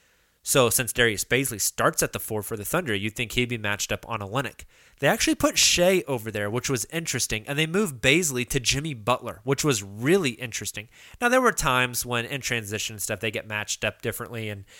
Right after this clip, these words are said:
and are guarding different guys. I would have thought Shai or Bazley would have guarded Jimmy Butler. Um, not, not, sorry, not Shai or Bazley, Shai or Dort. Uh, but Bazley drew the assignment, and post-game, Coach Daigneault talked about how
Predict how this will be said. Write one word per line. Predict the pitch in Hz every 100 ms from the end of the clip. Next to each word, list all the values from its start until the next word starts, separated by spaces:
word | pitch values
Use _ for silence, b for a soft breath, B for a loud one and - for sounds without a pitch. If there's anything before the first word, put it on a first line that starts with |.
| B B B
and | 117 107
are | 110
guarding | 113 113 117
different | 107 110 113 98
guys. | 101 98 98 - b b b
I | 113
would | 151 240
have | 220
thought | - 151 117
Shai | - - 131 156
or | 127
Bazley | 104 117 143 131 110
would | 104 117
have | 104
guarded | 117 110 107 104 _
Jimmy | 123 127 117 107
Butler. | 101 107 110 104 98 b b b -
Um, | 117 101 98 98 98 _ _ 143
not, | 156 143
not, | 143 127
sorry, | 139 120
not | 110
Shai | 120
or | 107
Bazley, | 101 101 110
Shai | -
or | 143 110
Dort. | 98 127 117 - - b b b
Uh, | 120
but | 120 123
Bazley | 160 202 240
drew | 151 180
the | 165
assignment, | 143 151 151 107 110 B B
and | 147 139
post-game, | - 202 254 - 156 110 113 - _ - - -
Coach | 175 202 -
Daigneault | 160 175 170 117 107
talked | - 139 123 -
about | 127 123 120 -
how | 123 113 110